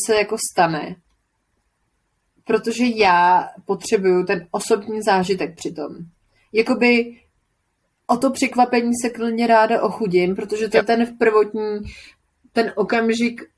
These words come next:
Speaker 1: jako třeba prvních deseti vteřin, kdy jsi jako překvapená, že to stalo.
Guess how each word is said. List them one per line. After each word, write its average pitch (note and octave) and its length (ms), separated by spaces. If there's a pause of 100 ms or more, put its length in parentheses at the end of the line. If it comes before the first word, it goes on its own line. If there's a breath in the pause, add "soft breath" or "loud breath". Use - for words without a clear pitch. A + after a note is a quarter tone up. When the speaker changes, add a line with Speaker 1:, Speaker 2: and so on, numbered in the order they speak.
(420)
Speaker 1:
jako A3 580
třeba G#3 300
prvních G#3 540
deseti A3 400
vteřin, G3+ 500
kdy G3 80
jsi G3 260
jako F#3+ 180
překvapená, F#3+ 580
že F3+ 140
to F3+ 80 (160)
stalo. E3 340